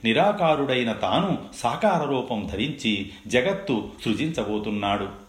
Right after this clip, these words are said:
సరి, ఇప్పుడు జగత్తుని ఎక్కడ, ఎలా సృజించాలి? ఒకప్పుడు శూన్యంగా ఉన్నదంతా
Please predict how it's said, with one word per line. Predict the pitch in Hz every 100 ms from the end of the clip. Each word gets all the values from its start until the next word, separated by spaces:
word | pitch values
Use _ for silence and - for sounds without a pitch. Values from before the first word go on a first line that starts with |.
| - - - _ _ - - -
సరి, | 120 117 120 - - 143
ఇప్పుడు | 160 185 165 131 135 -
జగత్తుని | 107 113 190 190 180 143
ఎక్కడ, | 101 - 156 139 107 - -
ఎలా | 104 131 151
సృజించాలి? | 110 90 120 127 131 127 127 123 123 - - _ - - -
ఒకప్పుడు | 147 165 175 - 214 131 - - -
శూన్యంగా | 151 214 202 175 160 147
ఉన్నదంతా | 135 127 101 101 110 131 104